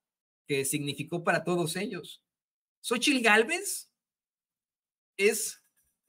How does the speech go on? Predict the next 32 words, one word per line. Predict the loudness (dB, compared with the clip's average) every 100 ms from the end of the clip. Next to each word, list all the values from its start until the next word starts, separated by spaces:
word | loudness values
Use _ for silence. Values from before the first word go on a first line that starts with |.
| _ _ -8
una | 0 2
de | 2
las | 0 -4
causantes | -4 -2 -2 0 -2 -4 -8 -8 -16 -18 _ _ _
de, | -12
por | -4 -2
ejemplo, | -2 -2 -4 -4 -4 -4
la | -6 -8
caída | -4 0 0
absoluta | 0 -2 -6 -4 -4
del | -6
P | -6
R | -4 -4
D | -6 -8 -12 _ _ _ -12
y | -4
que | 0
el | 0 0
pri | -2 -2
esté, | -2 -2 0
mire, | 2 2 0
a | -4
dos | -2 -2
de | -2
perder | -4 -6 -6 -8
también | -8 -10 -10
su | -12 -14
registro, | -14 -14 -18 -20 -20 -20
¿eh? | -20 _ _ _ _ -4
El | 4
pan | 6 6
no, | 6 6 4 4
porque, | 2 4 0 2 0 -2 -10